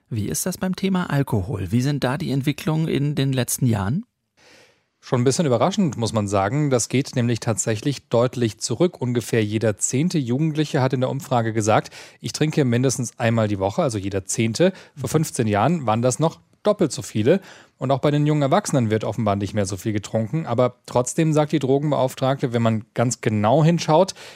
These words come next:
Speaker 2: dann ist das gar nicht mal so erfreulich, weil zwar nicht mehr so oft getrunken wird, aber zu viele es dann doch übertreiben, wenn es denn mal soweit ist. Wenn man sich das mal anschaut, tatsächlich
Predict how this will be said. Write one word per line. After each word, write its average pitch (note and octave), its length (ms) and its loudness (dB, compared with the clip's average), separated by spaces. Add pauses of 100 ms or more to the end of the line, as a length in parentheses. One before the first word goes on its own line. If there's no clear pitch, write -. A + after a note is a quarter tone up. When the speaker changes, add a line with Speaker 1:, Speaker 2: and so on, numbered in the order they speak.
(160)
Speaker 2:
dann B2 160 -2
ist D3+ 200 -2
das C#3 260 0
gar A#2+ 220 2
nicht C3+ 260 -2
mal G#2+ 260 2 (100)
so A#2 420 0
erfreulich, C3+ 560 0
weil A2 220 2
zwar G#2 260 0
nicht G#2 300 -4
mehr G2 140 0
so G2+ 140 -4
oft G#2+ 260 0
getrunken D3+ 440 0
wird, D#3 200 4
aber A#2+ 340 4 (500)
zu F#3 140 -2
viele D3+ 240 2
es D3 140 0
dann B2+ 200 -2
doch D#3 300 -2
übertreiben, C3+ 640 0
wenn A#2+ 140 2
es A#2 100 0
denn A2+ 160 -4
mal G#2+ 200 2
soweit G2+ 280 -2
ist. B2+ 220 -4
Wenn B2+ 80 -4
man A#2 120 -2
sich A2 120 -4
das - 200 -4
mal F#2+ 80 -4
anschaut, D#3 420 -2
tatsächlich A#2 560 0